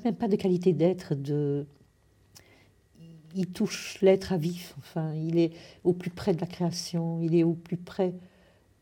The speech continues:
de tous les ingrédients de l'homme qui,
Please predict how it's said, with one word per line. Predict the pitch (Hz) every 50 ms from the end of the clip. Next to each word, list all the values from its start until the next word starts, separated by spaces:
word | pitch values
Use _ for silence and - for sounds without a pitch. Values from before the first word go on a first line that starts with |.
| _ _ -
de | 160 170 175 175 170 160 156 175 180 175 180 180 - _ _ -
tous | - 226 208
les | 180 175 175 175 196
ingrédients | 233 214 - - 156 180 151 135 135 147 160 151 143 143 151 156 - _ _ _ _ _ _ _ _ _ _ _ _ _ _ _ - _ _ _ _ _ _ _ _ -
de | 160 160 165 160 156 160
l'homme | 170 170 180 180 175 170 165 -
qui, | - - - 143 143 139 139 143 139 135 - -